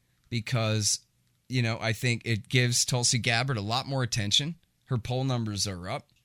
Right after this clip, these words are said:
You know, people are rallying around her. Um, it's funny because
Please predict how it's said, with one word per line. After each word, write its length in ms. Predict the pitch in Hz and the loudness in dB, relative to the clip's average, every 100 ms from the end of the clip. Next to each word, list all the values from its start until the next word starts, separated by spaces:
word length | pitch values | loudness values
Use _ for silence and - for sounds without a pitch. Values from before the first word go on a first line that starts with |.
| _ _ - _ - - | _ _ -20 _ -20 -6
You 100 | 123 | 0
know, 100 | 113 | 2
people 300 | 120 135 139 | 2 2 2
are 80 | 123 | 0
rallying 500 | 110 110 113 117 113 | 2 2 2 2 2
around 420 | 104 98 98 95 | 2 0 0 -2
her. 280 | 98 104 156 _ _ _ _ _ _ _ - | -2 -2 -6 _ _ _ _ _ _ _ -6
Um, 480 | 107 98 92 87 90 _ _ _ _ _ _ _ _ _ _ _ _ _ _ _ _ - - | -2 -2 -2 -6 -10 _ _ _ _ _ _ _ _ _ _ _ _ _ _ _ _ -14 -2
it's 220 | 127 107 | 0 2
funny 200 | - 170 | 2 2
because 300 | 127 110 110 | 4 4 2